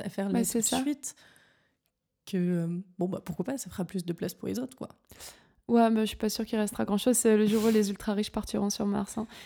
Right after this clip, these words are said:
Speaker 2: Mais c'est vrai que, enfin, je trouve qu'on a un, un monde qui est déjà tellement beau et riche, avec tellement de choses à faire, euh...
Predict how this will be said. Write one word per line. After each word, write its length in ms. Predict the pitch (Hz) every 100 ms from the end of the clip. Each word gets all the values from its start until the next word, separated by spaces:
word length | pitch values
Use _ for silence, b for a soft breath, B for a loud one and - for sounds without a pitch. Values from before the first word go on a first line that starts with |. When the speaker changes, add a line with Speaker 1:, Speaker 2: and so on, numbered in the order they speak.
| B -
Speaker 2:
Mais 80 | 233
c'est 120 | 254
vrai 80 | 277
que, 80 |
enfin, 260 | 269 254 240
je 100 | -
trouve 180 | - 285
qu'on 140 | 269
a 60 | 214
un, 260 | 214 226 -
un 100 | 226
monde 240 | 226 247
qui 140 | 254 226
est 40 |
déjà 280 | 214 208 208
tellement 420 | - 247 254 254
beau 440 | 247 214 240 254 247
et 120 | 226
riche, 360 | 233 247 254
avec 200 | 220 208 -
tellement 260 | 233 247
de 40 | 254
choses 220 | 247 220
à 80 | 226
faire, 300 | - 254 240
euh... 220 | 220 202